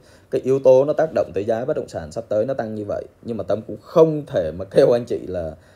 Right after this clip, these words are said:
mua đi rồi tất tay đi, bởi vì anh chị cũng biết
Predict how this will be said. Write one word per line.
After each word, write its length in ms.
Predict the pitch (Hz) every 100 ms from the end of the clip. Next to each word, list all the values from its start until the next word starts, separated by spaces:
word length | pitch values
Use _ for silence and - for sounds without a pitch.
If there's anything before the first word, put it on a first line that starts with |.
| _
mua 280 | - 127 143
đi 260 | 139 139 135
rồi 140 | 98 85
tất 160 | -
tay 200 | - 123
đi, 180 | 123 127 110 _
bởi 160 | - 87
vì 220 | 92 92
anh 120 | 98
chị 140 | 110 -
cũng 120 | 113
biết 240 | 151 185